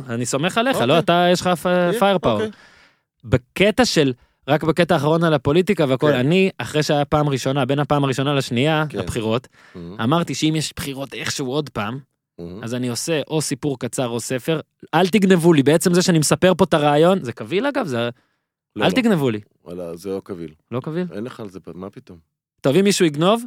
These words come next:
Speaker 2: אין לך זכויות יוצרים על
Speaker 1: אם
Speaker 2: זה.
Speaker 1: מישהו יג-, אין לי זכויות? למה? אני
Speaker 2: כי אתה
Speaker 1: מספר
Speaker 2: לא
Speaker 1: את הרעיון
Speaker 2: החתמת
Speaker 1: שלי.
Speaker 2: זכויות יוצרים על זה.
Speaker 1: רק כולם לחתום.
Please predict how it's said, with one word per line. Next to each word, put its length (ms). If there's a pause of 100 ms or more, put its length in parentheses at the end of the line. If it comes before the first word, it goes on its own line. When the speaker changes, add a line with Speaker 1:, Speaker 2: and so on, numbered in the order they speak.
Speaker 2:
אין 80
לך 100
זכויות 260
יוצרים 260
על 60
Speaker 1:
אם 60
Speaker 2:
זה. 40
Speaker 1:
מישהו 200
יג-, 180
אין 120
לי 60
זכויות? 300
למה? 220
אני 180
Speaker 2:
כי 40
אתה 80
Speaker 1:
מספר 160
Speaker 2:
לא 120
Speaker 1:
את 80
הרעיון 180
Speaker 2:
החתמת 160
Speaker 1:
שלי. 100
Speaker 2:
זכויות 160
יוצרים 240
על 60
זה. 60
Speaker 1:
רק 80
כולם 300
לחתום. 380